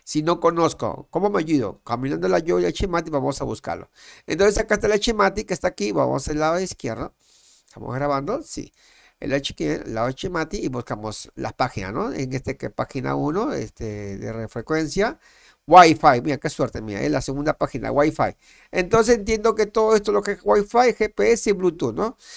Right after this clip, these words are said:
Entonces aquí, acá hay un I C, mira, acá hay un I C. Este es U dos mil nueve. Yo puedo hacer doble clic y automáticamente me va indicando dónde está acá y ahí aquí puedo visualizarlo.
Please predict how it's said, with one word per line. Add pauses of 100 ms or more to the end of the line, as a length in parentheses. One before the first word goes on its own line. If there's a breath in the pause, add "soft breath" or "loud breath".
(220 loud breath)
Entonces
aquí,
acá
hay
un
I
C,
mira,
acá
hay
un
I
C.
Este
es (140)
U
dos
mil
nueve. (320 soft breath)
Yo
puedo
hacer
doble
clic
y
automáticamente
me
va
indicando
dónde
está
acá
y
ahí
aquí
puedo
visualizarlo.